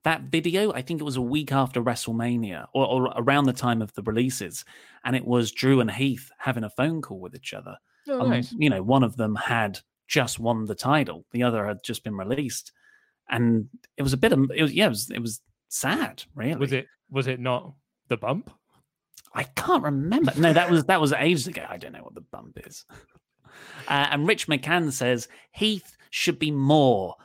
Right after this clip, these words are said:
Speaker 1: than just enhancement talent."
Speaker 2: May-, I, I don't know. Like, it, do you know what? It,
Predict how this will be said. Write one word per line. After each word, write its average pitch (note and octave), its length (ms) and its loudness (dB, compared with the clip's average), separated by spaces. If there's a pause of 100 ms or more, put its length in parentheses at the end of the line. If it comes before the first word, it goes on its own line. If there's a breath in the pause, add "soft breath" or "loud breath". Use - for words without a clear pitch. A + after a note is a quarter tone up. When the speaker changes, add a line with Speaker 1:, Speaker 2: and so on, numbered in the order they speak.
(140 soft breath)
Speaker 1:
than A#2 160 -2
just A2 280 -4
enhancement G#2 600 -10
talent." F#2 420 -18 (1040 soft breath)
Speaker 2:
May-, D4+ 520 -6
I, A#3+ 460 -2
I A3+ 40 0
don't A3 160 2
know. D#3 160 4
Like, D3 240 0
it, F#3 160 -2
do F#3+ 100 0
you A3 40 6
know A#3 40 6
what? A#3 140 6 (120)
It, D#3+ 180 0